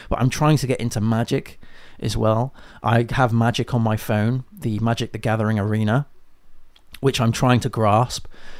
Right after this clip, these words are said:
And yeah, it's, uh, it's been great. It's so nice to not have to code when you're on your downtime.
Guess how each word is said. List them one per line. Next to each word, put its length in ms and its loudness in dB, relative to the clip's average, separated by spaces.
And 480 6
yeah, 340 10
it's, 400 0
uh, 280 4
it's 200 -2
been 240 6
great. 440 4
It's 200 -4
so 360 6
nice 420 6
to 100 -2
not 360 2
have 240 -4
to 120 -4
code 460 0
when 200 0
you're 160 2
on 160 4
your 80 2
downtime. 720 0